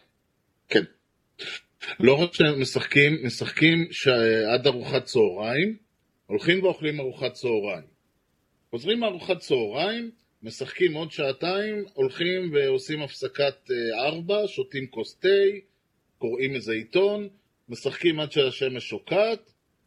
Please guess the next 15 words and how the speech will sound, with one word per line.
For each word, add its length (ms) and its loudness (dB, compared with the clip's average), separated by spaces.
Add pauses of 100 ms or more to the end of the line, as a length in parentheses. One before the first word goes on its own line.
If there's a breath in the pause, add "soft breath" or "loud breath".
(160)
ואז, 580 -2
אה, 60 6
הולכים 400 0
הביתה, 500 0
הולכים 400 -4
לישון, 440 0
קמים 320 -2
למחרת, 800 -4
מתחילים 460 -4
לשחק 400 -4
בסביבות 460 -8
עשר 280 -4
בבוקר, 560 -2
אחת 340 -2
עשרה, 320 -2